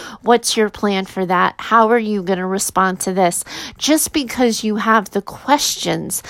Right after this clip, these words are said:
doesn't mean you're incapable, A, of answering them, or B, of figuring it out. That, like, you can use those questions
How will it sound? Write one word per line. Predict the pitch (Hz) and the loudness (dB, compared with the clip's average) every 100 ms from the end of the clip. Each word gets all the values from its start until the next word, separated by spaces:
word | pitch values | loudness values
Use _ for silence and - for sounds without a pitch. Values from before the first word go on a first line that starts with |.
| - - - | -12 -14 0
doesn't | 277 277 277 285 226 | 4 4 4 0 0
mean | 208 254 254 | -2 0 0
you're | 233 202 | -2 -2
incapable, | 196 175 - 240 247 240 190 202 196 - | -2 -4 -2 -2 0 -2 2 2 2 2
A, | 180 180 185 - | 4 6 4 0
of | 170 - - | -2 -4 -4
answering | 262 302 - 240 196 | -2 -2 -2 -2 0
them, | 190 190 196 - - | 0 -2 -4 -10 -2
or | - 294 | 0 2
B, | 311 311 285 | 2 4 2
of | - 208 | 0 -4
figuring | - 285 285 277 202 185 | -4 -2 -2 -2 -2 -2
it | 160 | 0
out. | 202 311 240 - - - - - - - | 2 4 2 0 -12 -18 -18 -16 -4 4
That, | 262 - | 4 6
like, | 220 220 175 - | 4 4 2 -6
you | 226 277 269 | -2 -2 -2
can | - 240 | -2 0
use | 220 240 277 311 285 - | 0 0 0 0 -2 2
those | 214 202 - | 2 2 -2
questions | - 208 220 - 302 311 320 | 0 0 0 -2 -2 -2 -2